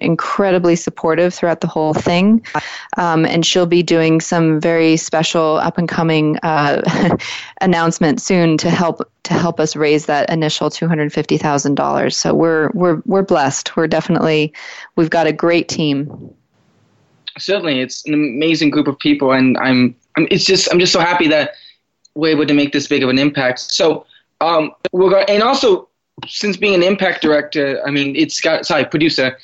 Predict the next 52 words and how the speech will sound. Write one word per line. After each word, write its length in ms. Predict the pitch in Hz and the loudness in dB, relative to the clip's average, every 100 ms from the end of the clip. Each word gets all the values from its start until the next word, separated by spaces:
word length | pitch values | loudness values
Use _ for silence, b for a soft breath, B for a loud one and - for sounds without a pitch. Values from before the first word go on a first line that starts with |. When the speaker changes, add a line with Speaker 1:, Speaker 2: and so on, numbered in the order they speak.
| B B - | B B -4
Speaker 2:
it's 160 | 196 | -2
gotta 160 | 226 294 | 0 2
be 120 | 302 | 2
a 20 | |
really 220 | 220 214 | 2 2
fulfilling, 640 | 214 214 208 185 170 147 - - | 0 -2 0 0 -2 -4 -10 -12
um, 340 | 156 143 139 131 | -6 -4 -6 -6
job, 460 | 131 156 247 147 | -2 0 2 0
especially 480 | 120 - 170 - 175 | -2 -2 -2 0 0
when 180 | 156 156 | 2 4
you're 100 | 147 | 4
working 300 | 147 151 156 | 2 2 2
with 140 | 143 | 2
not 160 | 147 147 | 2 0
only 400 | 147 143 139 135 _ _ _ _ | 2 2 0 -6 _ _ _ _
with 160 | 151 147 | -2 -2
filmmakers 800 | - 170 175 151 143 143 135 - | 0 2 4 2 2 0 -2 -4
to 140 | 143 139 | -2 0
make 200 | 143 135 | 0 0
sure 160 | 139 | 0
they 160 | 135 135 | 2 0
get 180 | 143 135 | 0 -2
their 120 | 156 | -2
film 260 | - 156 | 2 2
out, 140 | 143 - | 2 2
but 100 | 143 | 0
also 280 | 143 143 143 | 0 2 0
making 380 | 139 147 143 | 2 0 0
sure 140 | 131 135 | 0 2
that 240 | 127 127 - | 0 -2 -4
audiences 480 | 127 131 131 131 - | 0 2 2 0 0
know 100 | 135 | 2
what 140 | 131 | 2
to 80 | 131 | 0
do 420 | 117 135 143 127 - | 0 2 2 2 2
with 340 | 135 147 147 | 0 0 0
that, 400 | 139 127 - - _ _ _ _ - | -2 -2 -4 -8 _ _ _ _ -2
with 160 | 165 | 0
that 120 | 160 151 | 2 2
information. 720 | 147 131 131 151 - 123 123 B B | 0 0 0 0 0 -4 -6 B B
So, 480 | - - 202 180 - _ _ _ | -8 0 2 2 -2 _ _ _
with 380 | - 175 208 233 | -14 -2 -2 0
your 120 | 226 | 0
job, 240 | 214 208 196 | 0 2 2
what 60 | |
do 40 | 240 | 2
you 60 | |
think 120 | 262 240 | 2 0
is 120 | 220 | 0
the 40 | |
most 280 | 202 180 - | -2 -4 -8
fulfilling 640 | 165 - 196 190 170 151 | -14 -6 -2 2 2 0